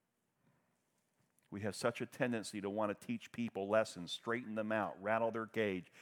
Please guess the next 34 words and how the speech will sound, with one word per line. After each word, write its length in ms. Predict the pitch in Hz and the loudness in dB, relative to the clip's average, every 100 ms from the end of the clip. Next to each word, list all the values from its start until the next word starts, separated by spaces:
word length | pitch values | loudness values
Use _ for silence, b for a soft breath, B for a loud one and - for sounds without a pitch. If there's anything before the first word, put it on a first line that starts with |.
| b | b
set 300 | - - 123 | -4 0 0
them 140 | 110 107 | 0 -6
straight, 460 | - - 110 98 - | -6 -2 0 0 -2
but 140 | - 87 b b b | -4 -4 b b b
that's 340 | 95 113 - - | 0 0 -2 -8
not 420 | 107 104 101 _ | -2 -2 -4 _
the 100 | 92 | -10
heart 360 | - - 92 | -10 -8 -6
of 140 | 92 92 | -6 -6
our 160 | 90 | -8
Lord. 500 | 87 92 90 76 71 - _ _ _ _ _ _ _ _ _ | -8 -10 -12 -12 -16 -20 _ _ _ _ _ _ _ _ _
When 140 | 101 | -2
he 140 | 107 107 | 0 0
ascended, 520 | - - 123 131 117 | -2 -2 0 -2 -4
he 100 | 110 | -2
didn't 240 | 113 123 | -2 -2
say, 240 | 110 104 101 | -2 -2 -2
"Father, 600 | - 107 110 117 117 - b b | 0 4 4 2 -4 -8 b b
let's 220 | 104 104 - | -4 -4 -6
punish 500 | - 117 117 104 - | -6 -2 0 -2 -4
these 180 | 95 | -6
scoundrels." 880 | - - 95 95 92 80 78 76 - - _ _ _ _ _ _ _ _ _ | -6 -4 -2 -2 -4 -4 -4 -6 -10 -14 _ _ _ _ _ _ _ _ _
He 120 | 98 | -4
said, 280 | 95 98 87 | -2 -2 -4
"Father, 500 | - 101 95 98 90 - _ _ _ _ _ _ | -2 0 0 -2 -6 -14 _ _ _ _ _ _
let's 240 | - 104 - | -8 -8 -6
give 260 | 101 87 | -8 -8
them 180 | 85 80 | -10 -14
gifts. 520 | 78 82 87 - - - _ _ _ _ _ _ _ _ _ _ _ _ _ _ _ _ | -14 -14 -12 -12 -12 -14 _ _ _ _ _ _ _ _ _ _ _ _ _ _ _ _
Let's 160 | 110 | -12
give 260 | - 107 90 | -4 -6 -4
Peter 380 | 98 98 90 82 | -6 -4 -4 -8
a 60 | |
gift, 560 | 82 87 95 113 - - | -10 -8 -8 -10 -18 -20